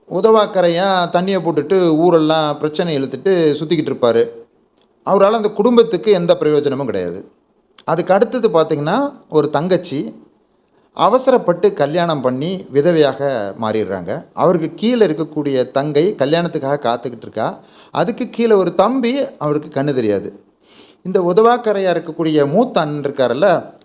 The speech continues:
அவருக்கு வேற கல்யாணம் ஆகி ரெண்டு குழந்தைகள்,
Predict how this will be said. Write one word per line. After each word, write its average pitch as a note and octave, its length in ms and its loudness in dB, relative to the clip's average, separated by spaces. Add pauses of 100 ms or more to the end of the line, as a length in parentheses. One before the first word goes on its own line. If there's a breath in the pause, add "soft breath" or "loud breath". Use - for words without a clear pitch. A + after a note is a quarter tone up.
(120)
அவருக்கு G3+ 400 0
வேற G3+ 220 0
கல்யாணம் E3+ 520 0
ஆகி D3 500 2
ரெண்டு D3+ 260 -2
குழந்தைகள், D3+ 680 0